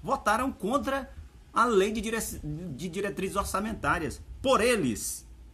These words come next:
atenção, caxienses, por essas pessoas aí, Caxias não teria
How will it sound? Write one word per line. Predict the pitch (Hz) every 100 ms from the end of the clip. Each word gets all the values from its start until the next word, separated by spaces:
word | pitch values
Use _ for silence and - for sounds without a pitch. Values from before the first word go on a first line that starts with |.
| -
atenção, | - 220 - 226
caxienses, | 180 147 139 101 90 - - - - -
por | 226
essas | 214 226 185 -
pessoas | 151 131 139 123
aí, | 113 147 147 - - - - - -
Caxias | 196 - 208 214 165
não | 208 262
teria | - 254 240 175 208 175 120 101